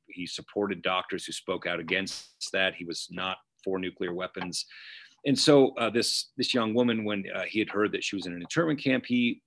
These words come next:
pulled strings with the military and got, found a way to get her out of there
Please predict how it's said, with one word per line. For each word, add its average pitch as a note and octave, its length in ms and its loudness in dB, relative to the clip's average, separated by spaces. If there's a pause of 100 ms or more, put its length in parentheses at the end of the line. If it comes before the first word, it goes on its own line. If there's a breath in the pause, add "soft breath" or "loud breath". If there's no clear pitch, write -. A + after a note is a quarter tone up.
pulled A#2+ 240 2
strings A2 580 0
with F#2+ 220 0 (680 soft breath)
the G#2+ 80 -4
military G2 760 4
and F#2 240 -4
got, F#2+ 160 0 (120)
found A2 260 2
a G2+ 40 2
way G2 140 4
to F#2+ 80 2
get F#2+ 200 0
her F#2 120 -2 (100)
out G#2 180 2
of F2+ 100 -6
there F#2 320 4